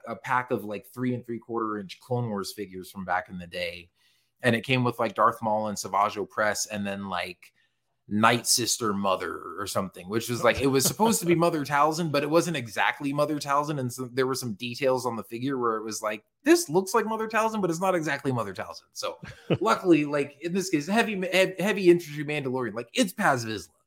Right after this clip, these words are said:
Speaker 1: and he's an awesome looking figure. I've got him right here on my shelf next to the armor and Din and Bo-Katan, and they're an awesome looking group of Mando figures. So
Speaker 2: this isn't the one, 'cause they did make one, I, I think it was just an exclusive somewhere, or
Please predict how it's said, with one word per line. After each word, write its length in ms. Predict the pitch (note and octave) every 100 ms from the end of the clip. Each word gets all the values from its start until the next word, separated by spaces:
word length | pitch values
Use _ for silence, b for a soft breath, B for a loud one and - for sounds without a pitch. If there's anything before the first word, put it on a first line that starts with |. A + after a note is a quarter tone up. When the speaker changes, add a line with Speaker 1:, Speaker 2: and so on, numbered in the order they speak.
| _
Speaker 1:
and 140 | D#3+ F3+
he's 140 | F#3+
an 80 | D#3 B2+
awesome 360 | C#3+ C#3 B2+
looking 260 | A2+ G#2+ F#2+
figure. 300 | - F2 E2+ G2
I've 80 |
got 160 | B2 B2+
him 100 | A#2+ A2+
right 160 | A2+ A2+
here 160 | A2+ A2
on 80 |
my 80 | G2
shelf 320 | G2+ A2+ G#2 -
next 280 | G2+ - -
to 240 | G#2 F2+ - _ _ _
the 100 | G#2
armor 460 | G2 G#2+ F#2+ F#2+ F#2+
and 180 | F#2
Din 220 | F#2 G2 G2
and 120 | F2+
Bo-Katan, 680 | F#2+ F#2 - - F#2 F2+ F2+
and 80 |
they're 220 | F#2 F#2 F2
an 100 | E2 _ _ _ -
awesome 380 | G#2 G2+ G2+ G2
looking 240 | F#2+ F#2
group 220 | F2+ F#2
of 60 | F2
Mando 300 | E2 E2 D#2+
figures. 480 | - D#2 - - -
So 340 | - - - _ _ _ _ _ _ _ _ _ _
Speaker 2:
this 160 | C#3+ B3+
isn't 220 | B3 D#3+
the 100 | C3
one, 180 | C3 A#2+
'cause 140 | C3+
they 100 | C3
did 180 | C#3 C#4
make 220 | F3 D#3+
one, 440 | C#3+ C#3 B2+ B2 - _ -
I, 60 | E3 F3+
I 20 |
think 80 | D3
it 40 | C4+
was 80 | E3
just 140 | C3+
an 80 | A#2+
exclusive 600 | G2 - A#2+ A#2+ - A#2
somewhere, 280 | B2 B2 A#2
or 260 | G2+ F#2+